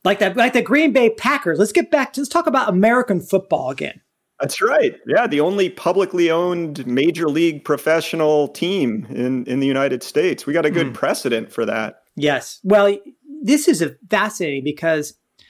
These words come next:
Speaker 1: yeah, how much of this is sort of posturing for the times, right?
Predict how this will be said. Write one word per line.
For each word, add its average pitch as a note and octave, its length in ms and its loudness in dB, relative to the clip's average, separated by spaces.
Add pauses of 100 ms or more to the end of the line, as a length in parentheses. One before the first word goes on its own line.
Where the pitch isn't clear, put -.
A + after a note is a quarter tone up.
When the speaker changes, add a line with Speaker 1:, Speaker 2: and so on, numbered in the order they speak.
(420)
Speaker 1:
yeah, F#3+ 180 0
how C4 320 0
much G#3 300 0
of D3 100 -2
this D3 420 -2
is D3 240 0
sort D#3 200 -2
of C3+ 220 -6 (280)
posturing D3 1080 -2 (500)
for D#3+ 240 -2
the D3 100 0
times, B2 640 -4
right? D3+ 300 -2